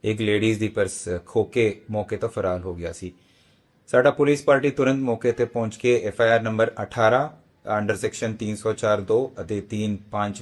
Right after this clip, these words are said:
ਪੀ ਐਨ ਐਸ ਦੇ ਤਹਿਤ ਪਰਚਾ ਦਰਜ ਕਰਕੇ immediately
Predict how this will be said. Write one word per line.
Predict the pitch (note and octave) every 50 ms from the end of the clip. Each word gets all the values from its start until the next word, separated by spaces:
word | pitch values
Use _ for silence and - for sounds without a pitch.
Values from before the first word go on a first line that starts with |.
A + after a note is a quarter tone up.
| - -
ਪੀ | G2+ G#2
ਐਨ | G#2+ G#2 G#2
ਐਸ | G2+ G2 -
ਦੇ | - - G#2+ G#2+ G#2 G#2 G#2 G2+
ਤਹਿਤ | G2+ - G2+ G#2+ A#2+ B2 - G2+ E2+ - _ _ _ _ _ _ _ -
ਪਰਚਾ | A2 A2 G#2+ - A2+
ਦਰਜ | G#2 G#2+ G#2 G2 -
ਕਰਕੇ | - - A2 G2+ F#2+ - C#3+ C3+ A#2+ - - - _ _ _ _ - B2
immediately | C3 C#3 C#3 C#3 C3+ C3 C#3 C#3+ C#3